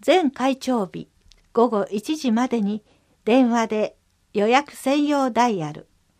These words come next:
八一三の一二二五。平日午前九時から午後五時。事業所得者、不動産所得者のための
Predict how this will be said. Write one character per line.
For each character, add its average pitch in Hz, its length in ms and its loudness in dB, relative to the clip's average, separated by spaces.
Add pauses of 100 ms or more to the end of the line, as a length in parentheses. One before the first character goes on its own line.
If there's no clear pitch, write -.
(460)
八 262 400 -2
一 214 220 -8
三 208 340 -4
の 202 260 -6 (140)
一 294 320 -2
二 269 340 0
二 214 380 2
五。 190 380 -8 (880)
平 254 260 2
日 247 260 -2
午 254 220 2
前 233 320 0
九 311 120 -6
時 302 140 -6
か 214 140 -6
ら 196 220 -2 (120)
午 226 140 0
後 185 180 -2
五 196 200 -4
時。 - 200 -16 (2500)
事 220 180 -6
業 302 300 0
所 285 180 -4
得 254 280 -8
者、 - 260 -12 (460)
不 226 160 -8
動 302 240 0
産 269 300 -2
所 254 180 -8
得 302 240 -6
者 262 180 -4
の 196 160 -2
た 190 180 -12
め 202 160 -4
の 190 300 -8